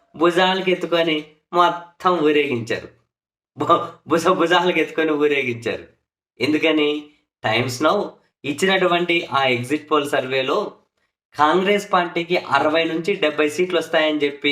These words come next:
అంచనా వేస్తే అరవై నాలుగు సీట్లు కాంగ్రెస్కి వచ్చాయి. అంటే ఇక వాళ్ళ కూటమి సిపిఐ ఒకటి ఉంది కదా, అరవై ఐదు సీట్లు వాళ్ళ కూటమి సిపిఐతో కలుపుకుంటే అరవై నుంచి డెబ్బై వస్తాయంటే కరెక్ట్ అరవై ఐదు. బీఆర్ఎస్కి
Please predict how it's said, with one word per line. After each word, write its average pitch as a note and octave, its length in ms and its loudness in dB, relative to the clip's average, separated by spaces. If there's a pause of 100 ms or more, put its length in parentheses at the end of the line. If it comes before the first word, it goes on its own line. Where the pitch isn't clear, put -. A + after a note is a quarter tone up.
(140)
అంచనా D#3 400 0
వేస్తే D3 340 -2 (460)
అరవై C#3+ 300 2
నాలుగు C#3+ 280 0
సీట్లు E3+ 240 -4
కాంగ్రెస్కి C#3 480 -2
వచ్చాయి. A#2 280 -6 (460)
అంటే C3+ 180 -2
ఇక C3+ 80 2
వాళ్ళ B2 260 4 (100)
కూటమి D3 280 0
సిపిఐ C#3+ 380 -2
ఒకటి B2+ 300 -4
ఉంది B2 120 -2
కదా, C#3+ 160 -2
అరవై C3 280 0
ఐదు B2+ 180 -4
సీట్లు A#2+ 380 -10 (500)
వాళ్ళ A2+ 180 2
కూటమి B2 360 2 (160)
సిపిఐతో A#2+ 500 -2
కలుపుకుంటే F#2 460 -8 (340)
అరవై C#3+ 220 2
నుంచి D3+ 220 0
డెబ్బై D3+ 280 0
వస్తాయంటే C#3+ 320 -4
కరెక్ట్ D3+ 340 -4
అరవై A#2 260 2
ఐదు. G#2 240 -6 (2000)
బీఆర్ఎస్కి G3 640 2